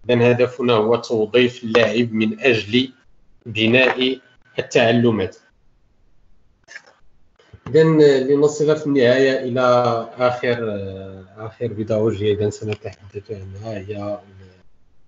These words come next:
البيداغوجيا المشروع. إذن سنرى كيفية بناء مشروع، آه، بيداغوجي، يعني يهدف إلى، آه، تجويد التعلمات داخل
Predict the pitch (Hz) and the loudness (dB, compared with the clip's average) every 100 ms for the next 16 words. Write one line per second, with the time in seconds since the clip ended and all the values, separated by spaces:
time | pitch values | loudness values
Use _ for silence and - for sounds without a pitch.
0 | _ 107 107 104 113 120 101 101 110 104 | _ -16 -12 -6 -2 -2 -4 -4 -2 -2
1 | 104 - _ - 107 104 - 113 143 131 | -4 -10 _ -6 -6 -4 -4 0 2 0
2 | - _ _ _ - - - - - - | -6 _ _ _ -20 -20 -20 -20 -20 -2
3 | 123 123 120 120 120 117 120 - 120 117 | 0 2 2 2 2 -2 -6 -2 -2 -2
4 | 101 101 117 110 104 104 110 117 117 117 | -4 -2 -2 -2 -6 -6 0 2 2 0
5 | 117 _ _ _ _ _ 95 95 92 92 | -4 _ _ _ _ _ -10 -8 -6 -8
6 | 92 92 104 110 104 101 110 110 95 104 | -10 -8 -4 0 0 2 4 4 2 2
7 | 117 117 117 107 95 104 110 101 95 98 | 2 0 -2 -6 -2 0 2 2 0 -4
8 | 98 123 117 - 107 104 110 113 - _ | -6 -2 -2 -2 -2 2 2 0 -6 _
9 | - 110 104 101 101 - 98 95 117 131 | -4 -2 -2 -4 -8 -10 -8 -4 2 2
10 | 110 95 _ 185 208 - - 120 104 110 | 0 -6 _ -16 -16 -18 -2 0 2 0
11 | 113 123 120 - 117 117 123 110 120 131 | 2 2 0 -2 0 0 0 4 4 2